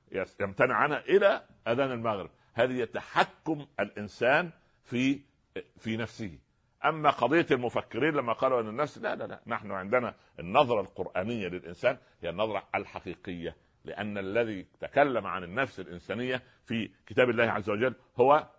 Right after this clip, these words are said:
الله سبحانه وتعالى. لذلك قال سيدنا يوسف: "وما أبرئ نفسي"،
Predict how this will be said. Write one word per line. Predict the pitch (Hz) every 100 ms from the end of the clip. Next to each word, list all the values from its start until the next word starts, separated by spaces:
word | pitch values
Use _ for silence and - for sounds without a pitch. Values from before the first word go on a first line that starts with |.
| _ _ _ _ _ 104
الله | 110 113 95
سبحانه | - 92 85
وتعالى. | 78 69 65 _
لذلك | 101 -
قال | 127 120
سيدنا | 120 120 110 123 160 117
يوسف: | 131 143 151 _ - 107 - _
"وما | - 143 151 160
أبرئ | 147 165 165 170 170
نفسي"، | 151 - 90